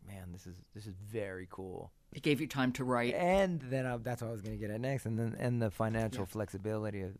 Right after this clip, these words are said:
Speaker 1: of, of getting money that, like, I knew I had, which was, it gave me, for the first time in my life, like, I wasn't worried about, could I pay rent this month?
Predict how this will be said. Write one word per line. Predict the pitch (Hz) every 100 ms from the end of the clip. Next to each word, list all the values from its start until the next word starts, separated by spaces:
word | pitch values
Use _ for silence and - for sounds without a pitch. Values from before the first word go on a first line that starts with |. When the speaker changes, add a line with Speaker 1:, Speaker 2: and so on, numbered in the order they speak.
| -
Speaker 1:
of, | 101 104 - - - - - - -
of | 98
getting | 101 98 95
money | 92 95
that, | 92 95 - -
like, | 87
I | 90
knew | 95 98 95 -
I |
had, | - 82 80 - - - -
which | 98 -
was, | 107 87 -
it | 120
gave | 117 117 117 104
me, | 117 123 113 98 - -
for | -
the | 113
first | 98 131
time | 120 113
in | 104
my | 101
life, | 95 101 101 95 - - -
like, | 92
I | 98
wasn't | 107 101 107 104 107 -
worried | 107 104 104 101 - - -
about, | 98 90 90 87 90 - - - - - - _
could | - 117
I | 92
pay | - 98 87 87 - - -
rent | - 95 -
this | - -
month? | 92 -